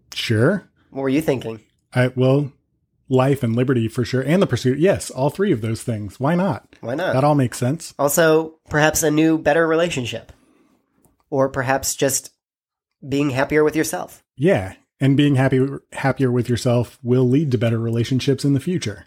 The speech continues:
Speaker 2: Yep. We pretty much say that on every episode, it seems.
Speaker 1: <laughs> It does.
Speaker 2: So, bringing it all back around, we have the Knight of Swords. So you're charging into battle here. You're, you're jumping into the, the talking to your ex without thinking about it.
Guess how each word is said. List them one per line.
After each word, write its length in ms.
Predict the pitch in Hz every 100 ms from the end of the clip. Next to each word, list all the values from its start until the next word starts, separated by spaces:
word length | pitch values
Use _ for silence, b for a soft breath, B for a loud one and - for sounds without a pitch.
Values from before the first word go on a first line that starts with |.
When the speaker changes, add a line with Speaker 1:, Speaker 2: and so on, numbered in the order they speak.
| -
Speaker 2:
Yep. 260 | 127 - _
We 200 | 147 147
pretty 280 | 143 - 160
much 140 | 151 123
say 160 | 143
that 180 | 135 143
on 160 | 120 123
every 220 | 156 135 117
episode, 300 | - 120 117
it 100 | -
seems. 360 | 127 120 - -
Speaker 1:
<laughs> 60 | 127 107
It 340 | 165 - 220 135
does. 440 | 147 120 107 - b b b b b b
Speaker 2:
So, 360 | - 180 160 160
bringing 360 | 180 175 165 151
it 120 | 139
all 120 | 127
back 200 | 131 123
around, 260 | 123 123 123
we 80 | 120
have 140 | 127
the 60 | 127
Knight 200 | 135 143
of 80 | -
Swords. 720 | - 123 120 117 - - _
So 180 | - 131
you're 140 | 127
charging 540 | 131 170 160 156 147 143
into 680 | - 139 131 - 131 127 123 117
battle 340 | 127 123 123
here. 300 | 117 123 123
You're, 380 | 123 120 117 120 -
you're 140 | 135
jumping 420 | 117 139 143 143 127
into 260 | 127 120
the, 420 | 113 117 113 117 127
the 140 | 117
talking 380 | 120 127 127 120
to 100 | 120
your 160 | 123 -
ex 520 | 123 123 - - - _ _
without 300 | 135 143 135
thinking 280 | 147 123 110
about 280 | 107 107 110
it. 180 | 113